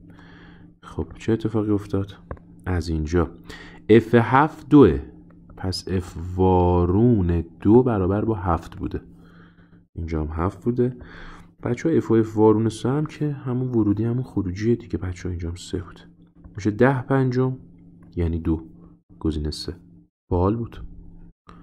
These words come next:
سوال صد و هفت یک سوال فوق‌العاده زیبا، ولی به شرطی یک چیزی رو بلد می‌بودید.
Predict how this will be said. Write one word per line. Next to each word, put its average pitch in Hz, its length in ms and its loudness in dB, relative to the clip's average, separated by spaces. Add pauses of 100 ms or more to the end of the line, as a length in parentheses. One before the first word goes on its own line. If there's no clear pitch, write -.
(300)
سوال 156 260 4
صد 127 300 0
و 123 60 4
هفت 160 400 -4
یک 160 80 -6
سوال 165 260 0
فوق‌العاده 160 720 4
زیبا، 98 380 -2
ولی 113 180 -2
به 120 80 -2
شرطی 123 380 -4
یک 123 120 -4
چیزی 120 240 -6
رو 131 80 2
بلد 107 380 2
می‌بودید. 71 480 -8